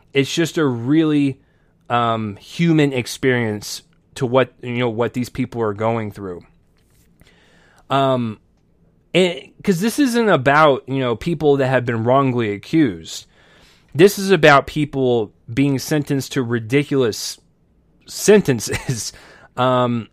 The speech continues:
'cause they're, they are losing precious time. We don't get time back as humans. Time is our worst enemy. So when you are sentenced to, to sixty years, it's kind of devastating to know that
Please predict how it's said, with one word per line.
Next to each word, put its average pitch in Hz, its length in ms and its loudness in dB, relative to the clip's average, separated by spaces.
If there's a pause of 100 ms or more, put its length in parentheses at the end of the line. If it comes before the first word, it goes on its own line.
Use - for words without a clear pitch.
(120)
'cause 147 180 0
they're, 165 180 2
they 160 180 2
are 180 240 4
losing 156 300 0
precious 127 380 -2
time. 151 320 0
We 151 100 0
don't 151 320 0
get 131 200 0
time 120 260 -2
back 135 400 0
as 113 180 -6
humans. 123 380 -4
Time 143 280 -2
is 123 120 -4
our 120 140 -2
worst 117 320 -4
enemy. 123 460 -2 (360)
So 135 320 4
when 131 200 2
you 165 140 4
are 151 80 2
sentenced 143 380 -6
to, - 340 -10
to 123 120 -6
sixty 143 360 -6
years, 135 400 2
it's 120 140 -8
kind 147 240 -2
of 113 140 -6
devastating 131 640 0
to - 100 -10
know 143 300 2
that 120 260 0